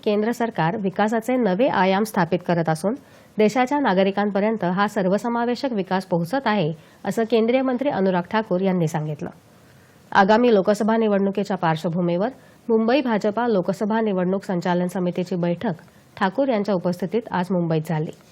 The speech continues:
त्यानंतर ते पत्रकारांशी बोलत होते. वंचित नागरिकांना विकासाच्या प्रवाहात सामावून घेतलं जात असून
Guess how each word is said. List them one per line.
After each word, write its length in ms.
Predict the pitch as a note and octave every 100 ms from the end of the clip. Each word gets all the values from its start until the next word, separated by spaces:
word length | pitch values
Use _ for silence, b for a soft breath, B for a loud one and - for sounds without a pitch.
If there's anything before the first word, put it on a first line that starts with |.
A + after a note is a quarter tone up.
| b b b -
त्यानंतर 400 | A#3 A#3 A3 A3
ते 60 | C#4
पत्रकारांशी 680 | G3 F3 F3+ E3 E3 D#3
बोलत 300 | A3+ F3 D#3+
होते. 200 | D#3+ - - - _ - - _ - b b -
वंचित 300 | A3 A3 C#4+
नागरिकांना 600 | C#4 B3+ B3+ B3+ B3 C4
विकासाच्या 560 | C4 G3 G3+ G#3+ A3+ C4
प्रवाहात 420 | A#3 F3+ F3+ G3+
सामावून 460 | - F3+ F3 G#3 B3
घेतलं 280 | G3+ F3+ E3
जात 260 | E3 D#3
असून 240 | D#3+ F#3+